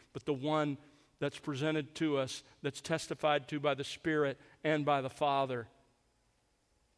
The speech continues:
It's in him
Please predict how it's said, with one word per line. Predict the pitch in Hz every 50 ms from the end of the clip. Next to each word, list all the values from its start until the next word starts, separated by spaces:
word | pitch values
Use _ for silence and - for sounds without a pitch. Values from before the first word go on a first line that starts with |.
| _ _ _ _ _ _ _ _ _ _ _ _ _ _ _ _ _ _ _ _ _ _ _ _ _ _ _ _ _ _ _
It's | - - 165
in | 151 135
him | 110 135 156 156 151 147 131 120 113